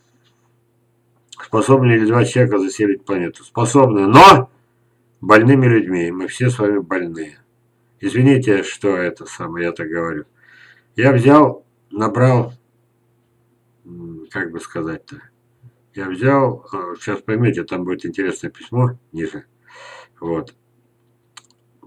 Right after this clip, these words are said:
Ну, мне этот термин знаком, потому что он относится, вот как видите здесь, термин используется в отношении животных, но тут есть животных и растений. Так. Близкородственные связи. Страшная эта вещь.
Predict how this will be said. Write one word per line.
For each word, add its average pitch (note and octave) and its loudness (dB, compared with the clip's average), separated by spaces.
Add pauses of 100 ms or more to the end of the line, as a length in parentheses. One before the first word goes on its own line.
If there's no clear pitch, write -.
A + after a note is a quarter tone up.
(580)
Ну, G#3+ -14
мне E3 4
этот C3 0
термин C3+ 6
знаком, B2+ 0
потому A#2 -4
что - -4
он A#2+ 2
относится, G#2 -4
вот G2+ -6
как G#2 -4
видите G2+ 4
здесь, E2+ -6 (680)
термин C#3 4
используется A#2+ 0
в A2 -2
отношении G#2+ -4
животных, A#2+ 2
но B2+ 2
тут A#2+ -6
есть G#2+ -4
животных B2 -2
и A2 -4
растений. F2+ -8 (1000)
Так. - -12 (540)
Близкородственные B2 0
связи. F#2 -6
Страшная B2+ 2
эта B2+ 0
вещь. - 0